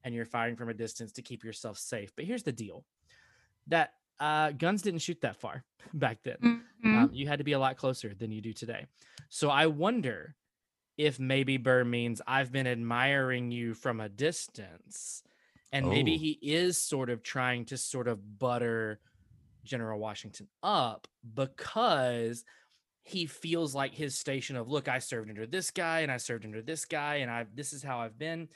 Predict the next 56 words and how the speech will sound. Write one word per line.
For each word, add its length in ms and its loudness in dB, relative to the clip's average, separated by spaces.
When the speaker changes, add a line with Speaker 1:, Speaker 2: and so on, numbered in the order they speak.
Speaker 1:
Maybe 280 2
his, 320 0
maybe 260 0
he 140 0
thinks, 420 -4
like, 200 -2
"If 120 -6
I 140 6
tell 320 -2
him 280 0
how 240 -2
I 180 4
admire 580 0
him, 420 -4
he'll 320 -4
let 240 -4
me 340 -8
get 200 -4
closer 520 -4
in 420 -2
so 160 -8
that 100 -4
I 80 -2
can 220 -6
rise 400 -4
above, 360 -4
you 100 -6
know, 240 -6
even 260 -4
where 160 -4
I 140 -4
am 240 -8
now." 340 0
So 140 0
it 120 0
could 160 2
be 120 4
that 120 2
he's 160 -2
like, 220 2
"I 160 0
think 240 -6
it's 120 -10
cool 260 -2
that 140 -6
you 120 -8
shoot 320 -4
from 180 -6
far 200 0
away 200 2
so 160 -4
you 160 -2
don't, 220 -4
you 100 -4
know, 120 -4
die." 320 -2